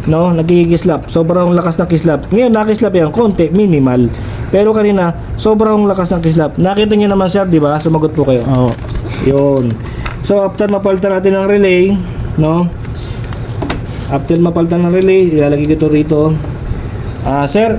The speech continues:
Speaker 1: doon po kayo sa likod. Ipipreno ko po. Tingnan nyo po kung nakailaw pa yung taillight.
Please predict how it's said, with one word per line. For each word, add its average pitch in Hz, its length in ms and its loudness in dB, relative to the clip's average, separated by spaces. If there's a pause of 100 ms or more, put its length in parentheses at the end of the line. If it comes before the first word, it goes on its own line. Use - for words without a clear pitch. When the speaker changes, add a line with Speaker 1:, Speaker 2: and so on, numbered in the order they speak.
(140)
Speaker 1:
doon 190 160 2
po 202 160 0
kayo 208 80 2
sa 196 160 0
likod. 185 240 0 (240)
Ipipreno 165 400 2
ko 151 160 -2
po. 165 100 2 (300)
Tingnan 180 240 4
nyo 180 80 0
po 185 160 2
kung 175 80 2
nakailaw 156 320 0
pa 151 160 0
yung 139 80 -4
taillight. 127 400 -2